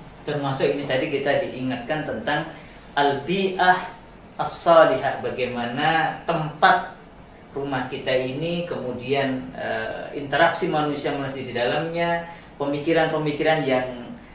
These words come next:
yang mengitari, eh, rumah tersebut atau tempat tersebut, sampai ke pola-pola kebiasaan yang ada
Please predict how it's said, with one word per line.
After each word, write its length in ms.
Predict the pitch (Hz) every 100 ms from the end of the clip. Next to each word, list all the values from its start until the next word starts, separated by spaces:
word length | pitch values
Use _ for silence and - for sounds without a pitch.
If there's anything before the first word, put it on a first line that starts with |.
| -
yang 300 | 123 131 131 131
mengitari, 960 | 151 156 160 160 170 175 170 - - - - -
eh, 400 | - - - -
rumah 340 | 156 160 143
tersebut 440 | 143 - 170 151 180
atau 360 | 117 117 143
tempat 380 | 139 156 151 -
tersebut, 300 | 143 143 151
sampai 440 | 190 160 151 170 -
ke 80 | 160
pola-pola 760 | - 190 185 170 - 170 160 151
kebiasaan 720 | 175 175 131 - - 180 185
yang 140 | 165 147
ada 180 | 131